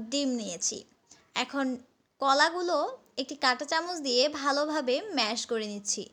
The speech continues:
এখানে কেউ চাইলে হাত দিয়েও ম্যাশ করে নিতে পারে বা ম্যাশারের সাহায্যেও এটি ম্যাশ করে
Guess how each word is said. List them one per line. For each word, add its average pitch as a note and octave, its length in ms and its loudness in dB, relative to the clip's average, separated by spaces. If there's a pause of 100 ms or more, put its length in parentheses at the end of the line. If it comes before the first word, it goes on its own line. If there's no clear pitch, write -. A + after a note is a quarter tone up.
(340)
এখানে D4 340 -4
কেউ D#4+ 180 4
চাইলে D#4 220 2 (100)
হাত C4+ 240 4
দিয়েও C#4 180 -2 (100)
ম্যাশ C#4 200 0 (120)
করে D4 220 2
নিতে C#4+ 280 -2
পারে D4+ 160 2 (140)
বা B3+ 80 -2 (140)
ম্যাশারের D4 540 -2
সাহায্যেও D#4 400 -2 (180)
এটি C#4 140 -4 (180)
ম্যাশ A3+ 180 -2 (100)
করে B3 140 0